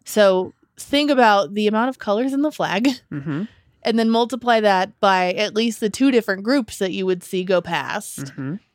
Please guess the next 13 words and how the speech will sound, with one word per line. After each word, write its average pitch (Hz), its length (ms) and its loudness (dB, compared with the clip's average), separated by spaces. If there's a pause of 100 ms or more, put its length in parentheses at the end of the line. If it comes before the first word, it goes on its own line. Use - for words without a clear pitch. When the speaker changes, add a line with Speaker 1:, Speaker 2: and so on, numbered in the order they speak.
(500)
Speaker 1:
And 220 160 0
then 214 140 2
all 208 180 2
the 196 100 -8
characters. 226 1080 -4
Speaker 2:
Yep. - 140 -10 (1000)
Speaker 1:
And 185 280 -6
you 202 100 -8
get 180 280 -4
forty 190 300 -4
minutes 180 340 -8
worth - 240 -14
of - 180 -12